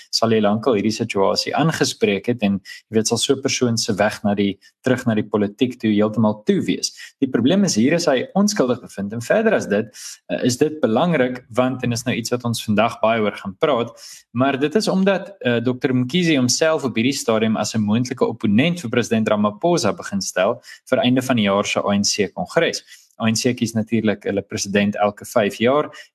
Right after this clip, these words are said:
en die bekende C R seventeen veldtog sê vir ons die vorige een was in twintig sewentien. So, ehm,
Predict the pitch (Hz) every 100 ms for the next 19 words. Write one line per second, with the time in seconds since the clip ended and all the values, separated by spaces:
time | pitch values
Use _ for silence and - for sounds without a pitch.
0 | - 104 104 98 101 90 90 139 127 117
1 | - 127 92 107 - 123 110 110 104 101
2 | 101 101 104 - 107 95 104 104 98 -
3 | 127 117 107 101 98 _ - 107 101 98
4 | 90 95 90 - 143 120 101 85 - -
5 | - - - 147 147 - 135 135